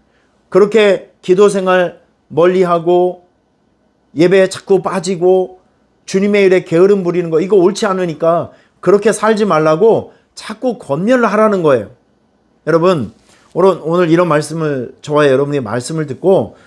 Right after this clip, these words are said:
우리 주변을 한번 살펴보세요. 우리가 챙겨줘야 되고, 우리가 잔소리를 해야 되고, 우리가 권면을 해야 될 사람들이 얼마나 많이 있습니까? 영적 게으름과 또 영적 나태함에 빠져 있는 사람들을 보면,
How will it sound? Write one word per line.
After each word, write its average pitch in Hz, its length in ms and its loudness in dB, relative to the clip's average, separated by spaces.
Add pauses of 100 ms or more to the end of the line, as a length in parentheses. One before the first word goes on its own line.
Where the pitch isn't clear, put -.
(100)
우리 143 240 -2
주변을 175 400 0
한번 143 200 -4
살펴보세요. 131 640 -10 (1400)
우리가 202 260 2
챙겨줘야 208 560 2
되고, 131 340 -4 (760)
우리가 190 300 0
잔소리를 196 480 2
해야 196 220 0
되고, 123 320 -6 (520)
우리가 196 300 -2
권면을 208 420 0
해야 208 200 -2
될 190 120 2
사람들이 160 400 -2
얼마나 214 300 0
많이 185 260 0
있습니까? 113 480 -10 (1000)
영적 208 340 0
게으름과 196 720 2 (400)
또 175 140 0
영적 190 540 -2
나태함에 175 560 -2
빠져 196 320 0
있는 175 240 -4
사람들을 165 460 -4
보면, 147 480 -2